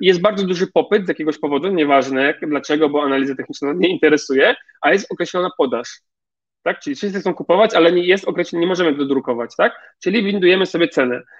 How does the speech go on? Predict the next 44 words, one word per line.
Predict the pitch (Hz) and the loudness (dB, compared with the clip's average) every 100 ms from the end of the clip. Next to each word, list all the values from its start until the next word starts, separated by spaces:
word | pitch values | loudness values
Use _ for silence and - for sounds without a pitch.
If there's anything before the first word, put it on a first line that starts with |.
| _ | _
ale | 175 - | -2 2
w | |
pewnym | 214 226 | 2 4
momencie | 220 202 208 | 4 2 0
ktoś | 196 180 | -4 -6
stwierdzi, | - 175 185 175 | 0 0 0 -2
że | 180 - 214 | -2 -4 0
a | 226 | 2
jednak | 220 220 | 2 -4
to | 226 | -2
nie | 262 | 2
jest | 214 - | 2 0
takie | 156 147 | -4 -4
fajne, | - 127 117 120 _ _ _ | -2 -4 -4 -14 _ _ _
będzie | 226 226 220 | -2 0 2
wyprzedawał | 214 - 214 190 147 135 | 0 -2 0 2 2 0
to, | 131 | -4
czyli | 185 180 | -10 -4
podaż | 208 190 175 | -2 -2 -6
z | - _ - | -14 _ -12
popytem | 156 170 165 | -8 -2 -2
się | 143 | 0
zrówna | 139 170 214 311 - _ _ | 0 0 2 0 -2 _ _
i | 247 | -2
potem | 226 220 | 0 2
będziemy | 214 202 202 | 2 2 4
mieli | 196 | 4
nadpodaż | 196 - - 196 185 277 - _ _ | 4 0 -2 0 0 0 -8 _ _
i | - | -4
będzie | 196 190 | -2 -2
wypychane, | 175 165 160 139 120 131 | -4 -4 -2 0 -2 -4
tak? | 196 214 _ - _ - | -4 -4 _ -20 _ -2
E, | 160 165 | 2 2
więc | 196 196 | 0 -2
mamy | 214 214 214 | -2 0 0
tak | 208 | -2
naprawdę | 196 202 196 202 196 196 _ _ _ _ _ _ - | -2 -2 2 2 2 -4 _ _ _ _ _ _ -2
poruszanie | 160 160 190 196 190 | 0 2 2 2 0
się | 175 | 0
ciągle | 202 190 | 0 0
pomiędzy | 180 180 180 160 | 0 -2 -2 -6
tymi | 165 160 | -6 -4
dwiema | 156 160 147 | -2 -2 -2
siłami | - 151 127 127 190 | -4 0 2 2 0